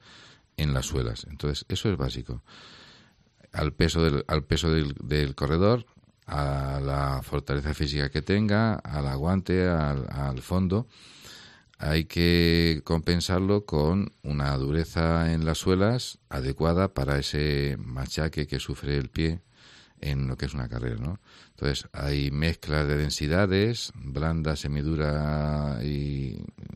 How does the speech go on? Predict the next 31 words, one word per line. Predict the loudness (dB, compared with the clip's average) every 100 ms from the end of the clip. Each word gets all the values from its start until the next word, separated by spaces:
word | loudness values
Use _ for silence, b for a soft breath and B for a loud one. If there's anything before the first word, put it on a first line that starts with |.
| -16 -8
pa-, | -4 -2
como | 2
nombre | 2 4 2
general | 2 2 4
diríamos | 4 4 2 2
a |
los | 0 0
oyentes | 2 2 2 0 -4 -6 B B B B B B
que | -8 -4
se | -4
fijen | -2 -2 0 0 0 -4 -6
en | -4
los | -2 -4
colores | -2 2 2 2 -2 -6 -16 _
que | -8 -6
tienen | -2 0 0 0
lateralmente | -4 -2 0 0 2 0 0 0
las | 0 -2
suelas. | -4 -4 -4 -8 -16 _ _ B B B B B
Aproximadamente | -8 -6 -2 2 4 4 2 0
cada | 0 0 0
color | 2 4 4 4 -2 -16 _ _ _ -20 -20 -8
es | -2 -2 -2
una | -2
densidad | 0 -2 -2 -2 -2 -4 -12 _ _ -20 -14
y | -8 -4
la | -4
mezcla | -4 0 2
de | 4
ellos | 2 0 -4 -12
genera | -8 -2 0 2 0